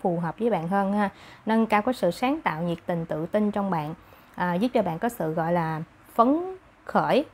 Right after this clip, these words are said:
háo hức, ừm, trong cái thư thế, gọi là, hừng hực khí thế lao thẳng về phía trước, tiến về những mục tiêu, à, để đạt được những cái ước mơ bạn mong muốn ha. Đồng thời mình thấy có thể là các bạn, à, à, thấy được ước,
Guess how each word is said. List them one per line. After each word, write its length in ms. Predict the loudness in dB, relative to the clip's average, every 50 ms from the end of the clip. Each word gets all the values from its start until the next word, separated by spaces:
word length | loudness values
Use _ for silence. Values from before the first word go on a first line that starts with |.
| -20 -20 -20 -10 -2
háo 260 | 2 4 4 4 2 2
hức, 120 | 0 -2 -2 -8 -20 -20 -20 -18 -10 -6
ừm, 340 | -4 -2 -2 0 0 -2 -2 -4 -6 -14 -20 -20 -20 -20 -20 -20 -20 -20 -20 -20 -20 -20 -6 2
trong 180 | 4 4 4 4
cái 140 | 4 2
thư 340 | 2 4 4 6 6 6 6
thế, 280 | 4 4 2 2 2 4
gọi 120 | 2 2
là, 100 | 2 0 0
hừng 140 | -2 -4 -2
hực 180 | -2 -4 -4
khí 160 | -2 -4 -2 0
thế 200 | 0 0 0 2
lao 160 | 0 -2 -2
thẳng 240 | -2 -4 -2 0 0
về 100 | 0 0
phía 140 | -2 -2
trước, 220 | 0 2 0 0 2 2
tiến 180 | 2 2 2 2 2
về 140 | 4 4 4
những 180 | 4 2 0 -2
mục 120 | -2 -2 -2 2
tiêu, 220 | 2 4 4 2 0 -6 -20 -20 -20 -20 -16 -10
à, 440 | -4 -2 0 0 0 0 0 -2 -2 -6 -10 -20 -20 -18 -4 2
để 100 | 4 6
đạt 220 | 6 6 6 6
được 160 | 2 0 0 0 -4
những 120 | -4 0
cái 100 | 2 2
ước 180 | 2 2 2 0
mơ 200 | 2 2 2 2
bạn 220 | 0 0 0 0
mong 160 | 0 0 2
muốn 200 | 2 2 2 2
ha. 160 | 4 2 2 0 0 -10 -20 _ _ -20 -20 _ -20 -20 -20 -20 -20 -20 -20 -20 -12 -4
Đồng 180 | -2 0 2 4
thời 120 | 4 4
mình 180 | 4 4 2 2
thấy 180 | 4 2 2 2
có 120 | 2 2
thể 140 | 2 4 4
là 100 | 4 2
các 180 | 0 -2 0
bạn, 300 | 0 0 0 0 0 0
à, 180 | 0 0 0 -2 -4 -12 -20 -20 -18 -10
à, 380 | -4 -2 0 0 0 0 0 0 -2 -2 -2 -2 -2 -2 0
thấy 180 | 2 2 4
được 140 | 4 2 2
ước, 180 | 2 0 -2